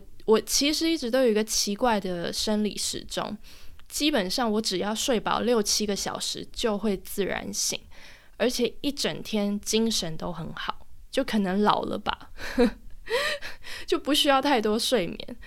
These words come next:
好啦，以上就是跟大家分享一下为什么上周我又缺席 podcast 的原因，然后跟我最，最近日趋健康的生活作息，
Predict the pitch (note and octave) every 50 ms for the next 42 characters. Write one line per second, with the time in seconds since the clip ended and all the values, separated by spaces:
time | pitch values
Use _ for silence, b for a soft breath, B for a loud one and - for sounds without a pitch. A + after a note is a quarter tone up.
0 | B B B B B B B - - G3+ F#3+ G3+ A3 A3+ A#3 - - G#3+ G3+ A3
1 | B3+ C#4+ C#4+ C#4 C4+ C#4+ C#4 C#4+ C4+ B3+ - B3+ B3+ B3 B3 A#3+ A#3 A#3 A3 A3
2 | - A#3+ A3+ A3 G#3+ A3 F#3+ D#3+ F3 F#3 G#3 G3+ G#3 A#3 A#3 A#3 - - - -
3 | - G3 - - A#3 A3 G3+ G3 - F#3 F3+ F3+ F3+ F3 E3+ E3+ F#3 A3+ A#3 A3
4 | - - B3 A3+ G#3+ A3+ - - - E3+ E3+ - - F3+ F3 F3+ - - G3+ E3+
5 | F3 - - - - - - - - - - - - - - - - - A3+ G#3+
6 | B B B B B B B B B - F#3+ F#3+ F#3+ G3 G#3+ G#3 G3 G3 - G#3+
7 | G#3+ G#3 G3 F3+ F3 - A#3 A3+ G#3 - - - - - - - B3 A3+ G#3+ G#3
8 | - A3 G#3 G#3 G3+ F#3+ F#3+ - - - - - - - - b b b b b
9 | b b - E4 E4+ D#4+ C4 G#3 - - - C4 C4 B3 - C#4 A#3+ G#3 F#3+ -
10 | G#3+ A3 G#3 G#3 F#3+ F3+ - - - - - A#3+ A#3 B3+ - - G3+ E3+ F3+ G3
11 | - - A3 F3+ - - - - - - - - - A3